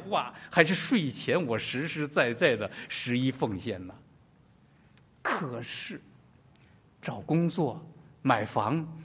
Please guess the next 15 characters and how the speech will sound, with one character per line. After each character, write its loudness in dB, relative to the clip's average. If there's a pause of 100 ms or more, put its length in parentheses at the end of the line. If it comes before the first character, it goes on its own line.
(120)
买 2
车 0
不 -6
顺， -4 (920)
甚 8
至 12
不 8
该 8
发 2
生 4
的 6
桩 4
桩 2
难 2
事， -6